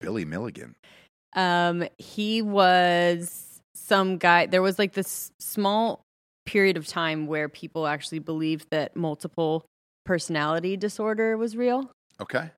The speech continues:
Speaker 2: And he, like, got off of, like, rape and murder by, like, being <laughs> all these different characters.
Speaker 1: Wow, that sounds like that's, uh, United States of Terror on, uh, Showtime.
Speaker 2: Yes. And,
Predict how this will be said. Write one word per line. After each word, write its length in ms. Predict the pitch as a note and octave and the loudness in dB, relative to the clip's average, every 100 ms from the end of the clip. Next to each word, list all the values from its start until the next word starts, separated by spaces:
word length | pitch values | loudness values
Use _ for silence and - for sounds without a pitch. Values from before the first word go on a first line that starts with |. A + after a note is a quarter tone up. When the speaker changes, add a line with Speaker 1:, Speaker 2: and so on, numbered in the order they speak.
| _ _ _ _ _ - | _ _ _ _ _ -10
Speaker 2:
And 120 | D#3+ | -4
he, 120 | F3 | -2
like, 200 | D#3+ - | -2 -2
got 240 | D#3+ D#3 - | 0 0 0
off 400 | D3+ D3 D#3 - | 0 0 -4 -6
of, 380 | D3 C#3+ D3 | -4 -4 -2
like, 200 | D#3 C#3+ D3 | -2 -2 -2
rape 360 | D3+ D3 D3+ D3+ | 0 0 -2 -2
and 140 | D3 | -2
murder 580 | D3 C#3+ C#3 D3 D3 D3+ _ _ _ _ _ _ _ _ - | -2 -2 -2 -2 -2 -4 _ _ _ _ _ _ _ _ -4
by, 300 | E3 D3+ C#3+ | -2 -2 -2
like, 320 | C#3+ C#3+ - _ - | -2 -4 -6 _ -10
being 520 | C#3+ D#3+ D#3 D#3+ D#3+ D3 | -8 -4 -4 -2 -4 -8
<laughs> 160 | - - | -10 -2
all 180 | F#3+ D#3 | -2 0
these 260 | D#3+ F#3 | -6 -8
different 460 | - F#3 F#3 E3 - | -4 -4 -4 -6 -8
characters. 720 | - D3+ E3+ - A#3 C4 D#4 | -6 -4 -4 -6 -6 -2 0
Speaker 1:
Wow, 140 | A#3 - | -2 -4
that 100 | - | -6
sounds 240 | G#2+ F2+ | -6 -4
like 140 | F2 | -6
that's, 340 | - D#2 - - | -6 -8 -6 -4
uh, 180 | D#2+ D#2+ | -2 -2
United 300 | D#2+ E2 E2 | -4 -6 -8
States 300 | - E2 - | -6 -8 -8
of 120 | C#2 | -14
Terror 420 | - D#2+ D#2+ D2+ C2 | -12 -8 -6 -6 -8
on, 260 | D2+ D2 D2 | -14 -14 -12
uh, 240 | - - | -12 -12
Showtime. 200 | - D#3+ | -8 2
Speaker 2:
Yes. 520 | F#3 D#3+ F3+ A3 - - _ _ _ | 4 6 4 0 -8 -14 _ _ _
And, 720 | G3+ G3+ F#3+ F3+ F3+ F3+ - | 0 2 2 2 0 -2 -6